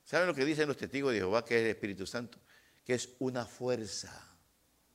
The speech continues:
El Espíritu Santo no es una fuerza. El Espíritu Santo es una, es un ser, es una persona que fue dejado precisamente para que hagamos la diferencia.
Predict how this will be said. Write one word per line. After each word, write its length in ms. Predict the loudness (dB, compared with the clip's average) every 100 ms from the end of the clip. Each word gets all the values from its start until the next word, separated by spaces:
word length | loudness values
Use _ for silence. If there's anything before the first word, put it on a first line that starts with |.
| _ _ _ _ _ _ _ _ _ _ _ _ _ _ -12
El 120 | -10
Espíritu 60 |
Santo 260 | -8 -6 -4
no 100 | -2
es 60 | -2
una 240 | -2 -6
fuerza. 400 | -6 -6 -6 -12
El 1600 | -18 _ _ _ _ _ _ _ _ _ _ _ _ _ -4 -4
Espíritu 160 | -4 -8
Santo 260 | -10 -8
es 160 | -10 -8
una, 240 | -10 -12 -18 _
es 160 | -8 -6
un 140 | -6
ser, 500 | -2 4 4 2 -8 -18 _ _ _ _ _ _ _ _ _ _ _ _ -10
es 140 | -6
una 240 | -4 -4
persona 720 | -4 -8 -8 -6 -6 -6 -10 -20 _ _ _ _ _ _ _ _ _ _ _ _ _ _ _ _ _ _ _ _ _ _ _ -10
que 100 | 0
fue 160 | 4
dejado 480 | 6 4 4 4 4
precisamente 960 | 0 -2 -2 0 0 0 -2 -6 -8 -10 _ _ _
para 220 | -2 -2 0
que 100 | 0
hagamos 380 | 4 4 2
la 100 | 2
diferencia. 880 | 0 0 -2 0 0 -2 -4 -4 -6